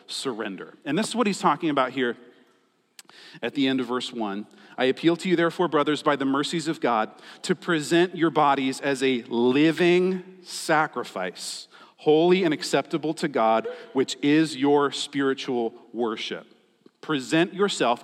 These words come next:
give yourself to God as a living sacrifice. Now, that word living sacrifice, it would have been just as strange to Paul's original audience as it is to us, because we know that the word sacrifice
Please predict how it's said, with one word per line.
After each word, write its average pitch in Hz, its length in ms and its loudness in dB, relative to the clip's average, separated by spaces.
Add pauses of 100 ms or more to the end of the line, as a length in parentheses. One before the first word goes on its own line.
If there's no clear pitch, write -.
(120)
give 160 260 2
yourself 175 720 -2 (300)
to 208 240 -2
God 113 420 2 (220)
as 139 160 0
a 143 120 2
living 147 520 2
sacrifice. 165 840 -4 (180)
Now, 170 80 2
that 185 160 2
word 190 180 2
living 190 300 2
sacrifice, 190 640 0
it 220 80 2
would 294 120 2
have 240 80 -2
been 196 120 0
just 196 280 0
as 196 100 -2
strange 175 800 0
to 156 80 -10
Paul's 160 340 0
original 151 400 -2
audience 104 600 -8 (320)
as 170 160 2
it 196 100 2
is 208 180 2
to 208 140 0
us, - 380 -2 (220)
because 226 420 0 (320)
we 226 240 2
know 247 180 2
that 202 160 0
the 185 80 2
word 160 300 0
sacrifice 160 960 -2